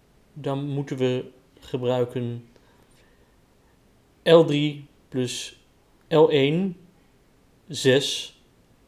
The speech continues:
acht één zes L drie loslaten. En dan staat hij op Belgisch. Dat is dus voor de tekstinvoer. Voor Nederlands maakt het niet zo heel veel uit, maar als die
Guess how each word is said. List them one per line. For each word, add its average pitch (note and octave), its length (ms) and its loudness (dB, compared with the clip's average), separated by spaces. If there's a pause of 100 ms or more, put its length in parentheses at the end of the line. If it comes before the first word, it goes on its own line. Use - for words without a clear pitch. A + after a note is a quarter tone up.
(180)
acht - 580 -2 (640)
één C3+ 540 0 (640)
zes - 640 -2 (500)
L C3+ 160 0
drie A#2+ 340 -8
loslaten. A#2+ 580 0
En B2 60 -12
dan B2 120 -8
staat A#2+ 280 -6
hij B2 120 -10
op A#2+ 300 -8 (920)
Belgisch. D#3+ 720 4 (640)
Dat C3 240 -2
is C3 180 -4
dus A#2+ 200 -6
voor B2 200 -2
de A#2+ 200 -6 (380)
tekstinvoer. B2+ 840 -2 (400)
Voor - 160 -2
Nederlands B2+ 800 0 (320)
maakt C3 360 -10
het A#2+ 200 -10 (120)
niet C3 220 -6
zo B2 140 -6
heel C3+ 160 0
veel C3+ 160 -4
uit, A#2+ 260 -4
maar B2 260 -10 (240)
als B2+ 160 -10
die B2+ 220 -14